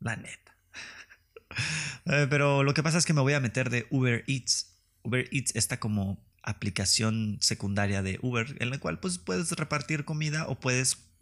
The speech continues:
pedir comida. Y considero que Uber Eats es el trabajo perfecto para mí en estos momentos.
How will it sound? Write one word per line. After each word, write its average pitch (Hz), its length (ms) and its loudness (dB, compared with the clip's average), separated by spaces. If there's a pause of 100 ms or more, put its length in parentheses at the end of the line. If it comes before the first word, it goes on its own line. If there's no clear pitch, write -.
(140)
pedir 123 300 0
comida. 107 400 0 (800)
Y 185 180 4
considero 156 400 4
que 151 100 2
Uber 139 280 2
Eats 127 180 2
es 127 160 0
el 117 100 0
trabajo 110 320 -4
perfecto 104 560 -6
para 107 160 0
mí 113 240 -2
en 113 140 -2
estos 110 240 0
momentos. 98 600 -6